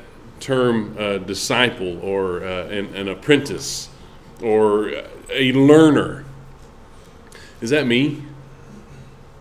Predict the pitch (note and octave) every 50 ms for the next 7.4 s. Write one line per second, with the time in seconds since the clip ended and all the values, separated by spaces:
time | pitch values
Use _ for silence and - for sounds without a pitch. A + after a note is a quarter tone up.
0 | - - - - - - - - - - G#2+ A2+ C3 C3 - A2 A2+ A#2 A2+ G#2
1 | - A2+ G#2+ F#2+ G#2+ G#2+ A2 - - G2+ G2 F#2 F2+ F#2+ F#2+ F#2+ F#2 F#2 F#2+ G2+
2 | G2+ G2 G2 G2+ G2+ F#2+ F#2+ G#2 G2 F2+ - - A#2+ A2 G#2+ G#2 G2 - - A#2
3 | G#2 - - - F#2+ F2 E2+ F2 F2 F2+ F2+ F2+ F2 F2+ F#2 F2+ E2 D#2 D#2+ E2
4 | D#2 F#2 F#2+ G2 F2+ F#2 F2+ - F#2 F2+ G2 G2 F2+ - - F2 E2 - - -
5 | G2+ F#2 F2 - F2 F2+ F2+ E2+ D#2+ D#2 - - - - - - - - - -
6 | - - - - - - B2 C3 C3 B2+ B2+ B2+ B2+ B2 A#2+ G#2 G2 G2+ G#2 A2+
7 | A#2 A2 G2+ F#2 F2 E2 - -